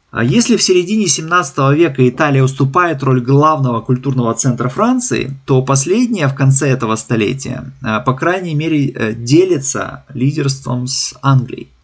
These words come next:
А, после славной революции в Англии в тысяча шестьсот восемьдесят восьмом году, заключавшейся в изгнании короля-католика Якова второго голландским, а, лидером,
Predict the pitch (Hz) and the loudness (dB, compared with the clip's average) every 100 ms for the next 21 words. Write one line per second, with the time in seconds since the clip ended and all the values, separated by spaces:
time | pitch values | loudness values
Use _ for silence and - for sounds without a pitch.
0 | _ _ _ _ _ 113 113 110 196 226 | _ _ _ _ _ -2 -2 0 0 2
1 | 202 170 190 185 165 156 143 180 262 - | 2 2 2 0 0 2 2 2 0 0
2 | 151 131 120 120 135 139 123 113 107 104 | 2 2 0 -6 -8 -2 0 0 -6 -6
3 | - 135 - 113 - 135 127 120 120 117 | -4 -4 -2 -4 -4 -4 -4 -4 -4 -4
4 | 113 123 139 117 117 127 139 240 151 135 | -2 0 2 0 2 0 2 0 0 0
5 | 127 - 147 135 131 - 113 131 135 156 | 0 2 0 0 -2 -2 0 2 2 2
6 | 143 127 110 127 123 123 113 123 123 135 | 2 2 0 -2 0 0 -2 -6 -4 -2
7 | 113 - 110 123 120 110 107 - 131 135 | -2 -2 0 0 -2 -4 -6 -2 0 2
8 | 113 110 117 127 117 - 110 107 104 - | 2 0 2 2 0 -4 -8 -8 -8 -10
9 | 101 98 104 131 135 135 113 104 101 101 | -8 -10 -12 -8 0 2 2 0 -4 -8